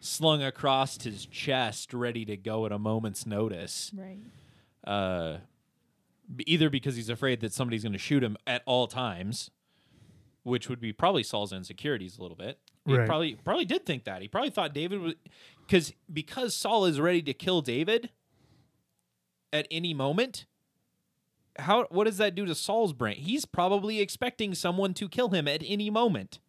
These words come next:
Speaker 2: Right.
Speaker 3: Right.
Speaker 2: The
Speaker 1: Like, you,
Speaker 2: paranoia.
Speaker 1: you, the paranoia builds, like, because, because that's the state that he's in, it's going to translate to how he interacts with others.
Speaker 2: Hmm.
Speaker 1: 'Cause how on earth could I not see them, like,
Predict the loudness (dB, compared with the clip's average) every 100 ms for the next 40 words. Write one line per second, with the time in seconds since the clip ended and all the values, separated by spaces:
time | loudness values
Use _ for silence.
0 | _ -14 -14 -16 -4 0 0 -2 _ -18
1 | -6 0 2 2 0 2 4 2 0 0
2 | 0 -2 -2 -2 0 2 4 2 2 2
3 | 6 4 4 0 -2 -4 -2 2 2 0
4 | -14 -20 -8 -6 -2 0 2 0 -2 -6
5 | -4 2 2 2 -4 -2 -2 0 0 -2
6 | -2 -4 -8 -14 -20 -20 _ _ _ _
7 | 0 0 2 4 6 4 -2 -6 -2 -2
8 | 0 -4 -4 -6 -2 -2 -2 -6 -4 0
9 | 0 -2 -6 -4 -2 -2 -8 -12 -12 -12
10 | _ -12 -10 -10 -18 _ -6 -6 -2 2
11 | 6 6 6 6 4 4 0 4 2 4
12 | 4 2 0 0 2 4 4 0 -2 0
13 | 0 -4